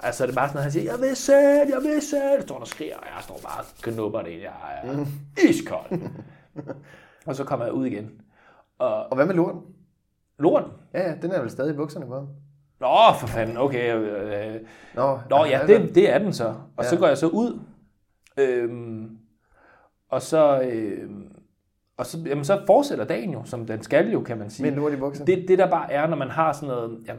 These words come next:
Speaker 1: jeg ved ikke, jeg har aldrig fået konstateret O C D, men jeg har jo noget derhen af, som jeg så
Speaker 2: Mm.
Speaker 1: behersker nu, ikke?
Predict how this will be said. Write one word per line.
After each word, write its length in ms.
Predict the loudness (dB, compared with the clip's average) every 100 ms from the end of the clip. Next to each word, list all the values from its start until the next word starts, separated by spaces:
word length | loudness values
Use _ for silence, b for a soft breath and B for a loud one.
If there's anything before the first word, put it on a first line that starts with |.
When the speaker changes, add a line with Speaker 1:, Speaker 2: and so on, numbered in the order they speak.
| -10
Speaker 1:
jeg 100 | -6
ved 60 |
ikke, 100 | -4
jeg 80 | 0
har 80 | 2
aldrig 180 | 2 -2
fået 100 | -6
konstateret 460 | -8 -10 -6 -4 -4
O 140 | -6
C 180 | -10 -8
D, 220 | -8 -8
men 120 | -10
jeg 100 | -6
har 180 | -2 -2
jo 60 | -2
noget 380 | -6 -6 -6 -6
derhen 340 | -10 -10 -10
af, 120 | -10 -14
som 160 | -16 -16
jeg 100 | -14
så 80 | -12
Speaker 2:
Mm. 60 |
Speaker 1:
behersker 520 | -10 -6 -6 -8 -12
nu, 160 | -14 -10
ikke? 160 | -12